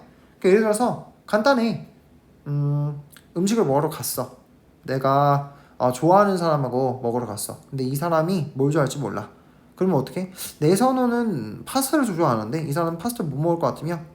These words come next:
그냥 포기한다는 거죠. 그 사람과의 관계를 뭔가 유지하려고요. 이런 말이 되겠죠. 네 번째 문제 보실게요. Food is central. 다시 말하면 음식이라는 것은 가장 어떻게 되느냐? 중심적인 역할이다. 중심이다. 누구한테? To family harmony.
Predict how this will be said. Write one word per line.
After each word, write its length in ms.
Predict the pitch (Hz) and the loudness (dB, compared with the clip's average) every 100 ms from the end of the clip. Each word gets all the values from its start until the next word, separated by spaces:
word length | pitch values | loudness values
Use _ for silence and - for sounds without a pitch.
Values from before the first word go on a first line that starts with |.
| - - | -18 -6
그냥 200 | 190 196 | -4 0
포기한다는 420 | 254 277 277 262 | 2 4 4 4
거죠. 220 | 135 110 | 2 -2
그 80 | 110 | -2
사람과의 460 | 160 185 151 131 135 | 0 0 2 0 0
관계를 320 | 120 117 135 | -2 -2 -2
뭔가 280 | 110 131 135 | -4 -4 -2
유지하려고요. 800 | 120 117 107 98 95 120 156 - | -2 -4 -4 -6 -8 -8 -10 -2
이런 140 | 185 | 0
말이 160 | 208 214 | 2 0
되겠죠. 600 | 156 117 123 117 156 - - - - - - - | 0 -4 -6 -4 -4 -6 -14 -20 -20 -20 -10 0
네 100 | 156 | 2
번째 180 | 226 | 4
문제 160 | 233 196 | 2 2
보실게요. 460 | 139 - 123 185 - - - | 0 0 -2 -2 -6 -18 -6
Food 320 | 214 233 247 - | 2 4 4 2
is 140 | 160 | 0
central. 500 | 160 120 120 90 - - - _ _ _ | 2 -2 -2 -6 -8 -14 -20 _ _ _
다시 180 | - 180 | -2 2
말하면 200 | 233 - | 2 2
음식이라는 480 | 180 254 277 294 262 | 2 2 4 4 4
것은 240 | 226 262 | 2 0
가장 540 | 233 139 135 - 104 - | -2 0 2 2 0 -4
어떻게 260 | 147 147 247 | -4 -2 -2
되느냐? 420 | 185 120 127 165 | -2 -4 -6 -8
중심적인 680 | - 180 226 269 285 262 208 | -6 0 2 2 0 -2 0
역할이다. 320 | 123 127 107 | -4 -4 -6
중심이다. 640 | - 160 170 202 165 - - - - _ - _ - _ _ _ _ | -6 -6 -4 -2 -4 -6 -10 -20 -20 _ -20 _ -20 _ _ _ _
누구한테? 400 | - 185 190 240 | -2 2 4 4
To 140 | - 262 | 2 -2
family 340 | - 139 180 | 0 -2 0
harmony. 460 | 156 165 156 104 | 0 0 -2 -6